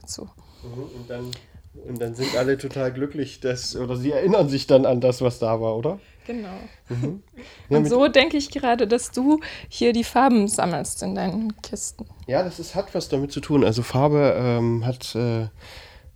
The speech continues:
Speaker 2: ähm, ganz viel mit Erinnerung zu tun, weil wir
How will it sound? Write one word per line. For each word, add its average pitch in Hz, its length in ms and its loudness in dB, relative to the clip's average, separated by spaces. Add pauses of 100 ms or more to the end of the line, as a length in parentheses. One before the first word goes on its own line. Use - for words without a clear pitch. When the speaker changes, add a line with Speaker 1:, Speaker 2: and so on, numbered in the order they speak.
(140)
Speaker 2:
ähm, 104 960 -2
ganz 123 220 2
viel 139 200 2
mit 127 180 2
Erinnerung 123 540 4
zu - 140 -8
tun, 104 840 -2
weil 107 720 2 (100)
wir 113 300 0